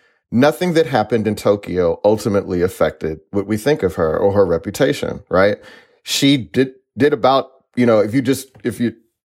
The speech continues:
if you're being very clinical about it and cold-blooded about it, she did about as poorly, it, you know, to the bottom line as we could have ever expected. But none of us thinks that Simone Biles is a failure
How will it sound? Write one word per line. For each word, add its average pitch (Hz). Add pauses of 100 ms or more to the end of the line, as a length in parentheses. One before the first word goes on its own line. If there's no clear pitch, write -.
(360)
if 135
you're 135
being 131
very 123
clinical 131
about 85
it 85
and 92
cold-blooded 110
about 82
it, 78 (200)
she -
did 139
about 113
as 95
poorly, 98 (760)
it, 117 (100)
you 131
know, 98 (180)
to -
the 117
bottom 117
line 120
as 104
we 113
could 113
have 92
ever 107
expected. 95 (1000)
But 143
none 143
of 147
us 131
thinks 123
that 113
Simone 110
Biles 117
is 87
a 95
failure 104